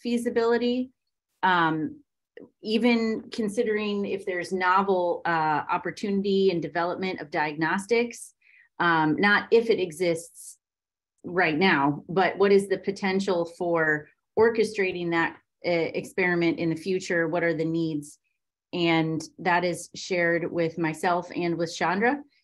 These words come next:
so that we can see how that fits together.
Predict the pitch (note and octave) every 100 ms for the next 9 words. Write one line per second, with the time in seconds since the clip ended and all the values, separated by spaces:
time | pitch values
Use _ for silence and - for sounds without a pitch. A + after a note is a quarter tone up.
0 | _ - F#3+ F#3 D#3+ F#3 E3 F3+ E3+ -
1 | E3+ D#3+ F3 D#3 D#3 D3+ - E3+ D3+ D#3+
2 | D3 C#3 B2+